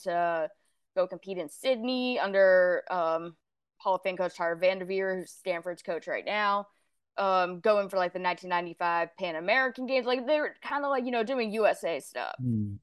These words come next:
Speaker 1: and all that. But then they did not specify the overseas thing. So she did go overseas. She went to Italy, and then she went to Russia, back to Italy. Then she went, you know, to Greece. But, like, in that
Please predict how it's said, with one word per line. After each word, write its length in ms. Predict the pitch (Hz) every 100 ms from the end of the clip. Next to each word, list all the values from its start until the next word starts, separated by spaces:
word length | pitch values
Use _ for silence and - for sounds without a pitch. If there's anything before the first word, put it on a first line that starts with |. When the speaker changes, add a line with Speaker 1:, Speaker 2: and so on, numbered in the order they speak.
| -
Speaker 1:
and 500 | 180 180 175 175 165 _ _ -
all 220 | 180 170
that. 340 | 190 190 180 - - _ -
But 100 | 226
then 380 | 240 247 254 254 - _ _ 247
they 180 | 262
did 180 | 226 262
not 280 | 262 277 -
specify 480 | - 202 202 196 190
the 100 | 175
overseas 680 | 175 175 - 214 190 175 -
thing. 220 | 185 175 - _ _ _ _
So 100 | 262
she 140 | 240 262
did 220 | 330 285
go 180 | 302 -
overseas. 540 | 247 220 - 233 196
She 100 | 220
went 180 | 233 233
to 100 | 202 -
Italy, 920 | 240 262 247 254 254 247 247 240 -
and 120 | 214
then 120 | 190
she 160 | 175 196
went 300 | 185 151 -
to 360 | 190 147 139 117
Russia, 1000 | 175 196 240 247 - 240 220 214 208 214 - _ -
back 220 | 196 196
to 100 | - -
Italy. 640 | 240 233 240 233 233 226 214
Then 180 | 196
she 180 | 170 196
went, 520 | 185 190 185 185 180 - _ _ -
you 100 | 208
know, 260 | 190 180 175
to 140 | 196
Greece. 400 | 180 247 269 214
But, 140 | 262
like, 280 | 262 262 254
in 280 | 254 269 254
that 240 | 240 254